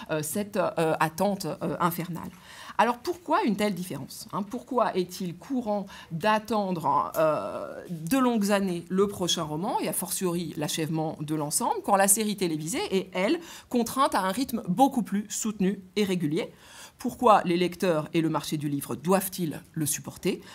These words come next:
tandis que les spectateurs et l'industrie de la télé et de la V O D ne le peuvent pas ? Alors il y a un ensemble, hein, euh, d'explications à ce constat que je vais tenter de passer,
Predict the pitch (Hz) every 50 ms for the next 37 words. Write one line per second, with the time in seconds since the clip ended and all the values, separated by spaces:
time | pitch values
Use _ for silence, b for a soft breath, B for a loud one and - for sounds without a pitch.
0 | B B - 170 139 147 214 226 - 220 180 160 143 - - 170 156 - 143 131
1 | - - 170 170 151 - - 156 143 147 139 139 143 139 - - 175 151 139 143
2 | 135 127 - - 139 139 147 - - 147 135 135 143 - - 131 139 - 135 135
3 | - 262 320 339 240 185 190 233 277 277 - - - 160 165 180 180 - - -
4 | - - - - - - _ _ _ _ _ _ _ _ B B B B B B
5 | B B B B B - 190 220 254 277 285 285 269 262 247 254 247 240 - 262
6 | 254 240 202 185 180 180 185 175 170 156 147 143 131 151 156 170 165 - 170 156
7 | - 143 139 - - 185 156 147 143 - 139 143 - 190 202 202 - 311 370 403
8 | 392 196 165 160 160 - 147 143 - - 247 247 185 190 190 185 - 165 - -
9 | - 202 208 214 214